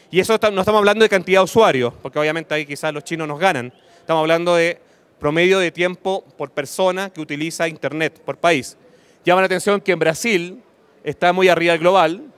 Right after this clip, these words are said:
con trece punto tres horas, México con seis punto dos, pero está en el top diez. Increíble que ese top diez tenga cinco países de latam.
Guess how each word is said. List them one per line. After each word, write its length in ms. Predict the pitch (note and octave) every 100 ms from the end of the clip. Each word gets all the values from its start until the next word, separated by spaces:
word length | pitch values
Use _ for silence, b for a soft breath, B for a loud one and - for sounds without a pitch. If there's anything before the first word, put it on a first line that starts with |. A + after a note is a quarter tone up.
| _
con 160 | - D3+
trece 240 | F3+ F#3+
punto 220 | E3+ E3
tres 200 | C3 F#3+
horas, 320 | A3 D3+ B2+ B2
México 360 | E3+ F#3 F3
con 120 | E3+
seis 160 | E3 E3+
punto 220 | E3 G3
dos, 320 | G3+ D3+ - _ b b
pero 140 | D3 C#3
está 120 | E3+
en 60 | F3
el 60 |
top 140 | E3+ D3
diez. 360 | C#3 - - _ _ _ _ b b b -
Increíble 420 | C#3 C#3+ E3+ F#3+
que 80 | F3+
ese 120 | F#3
top 180 | F#3 E3+
diez 260 | F3 F#3+ -
tenga 280 | F3+ F3 E3
cinco 340 | - F#3 F#3+
países 400 | F3 D#3 D#3+ F3
de 80 | D3+
latam. 360 | D3+ E3 G#2+